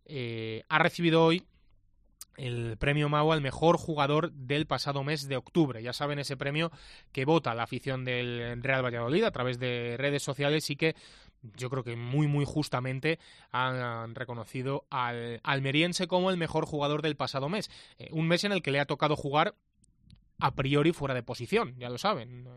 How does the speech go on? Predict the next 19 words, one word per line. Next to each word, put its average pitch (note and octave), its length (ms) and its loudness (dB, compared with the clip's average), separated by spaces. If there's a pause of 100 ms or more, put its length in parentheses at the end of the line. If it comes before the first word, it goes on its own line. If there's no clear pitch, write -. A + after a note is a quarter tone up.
dejando B2+ 380 -6
esa C#3 160 0
ce-, C3 320 -2
demarcación C3+ 520 -2
de C3+ 80 -4
central D3 460 0 (640)
y D#3+ 200 0
ocupando D3+ 600 2
el A#2+ 400 -4
centro D3 320 0
del C#3 100 0
campo, C#3+ 280 0
ese C#3+ 160 -2
doble C#3 240 0
pivote, C3 420 -2 (280)
con A#2+ 180 -6
un C3+ 80 -4
resultado C3 640 -2 (140)
espectacular A#2+ 1080 -4